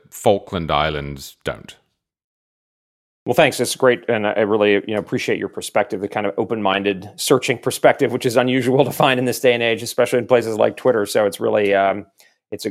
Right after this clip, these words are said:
Speaker 2: it's a great chance to talk to, to, to, to you. Um, look, Taiwan is important because Asia is important, and it's im-, it's, it's of really, really critical importance to Americans' practical live-,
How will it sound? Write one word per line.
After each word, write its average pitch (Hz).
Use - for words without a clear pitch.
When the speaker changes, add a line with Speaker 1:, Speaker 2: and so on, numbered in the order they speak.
Speaker 2:
it's 98
a 101
great 107
chance 104
to 104
talk 104
to, 104
to, 98
to, -
to -
you. 98
Um, 143
look, 170
Taiwan 190
is 240
important 147
because 110
Asia 123
is 180
important, 190
and 127
it's 127
im-, 117
it's, -
it's 127
of 101
really, 156
really 127
critical 123
importance 98
to 117
Americans' 120
practical 107
live-, 104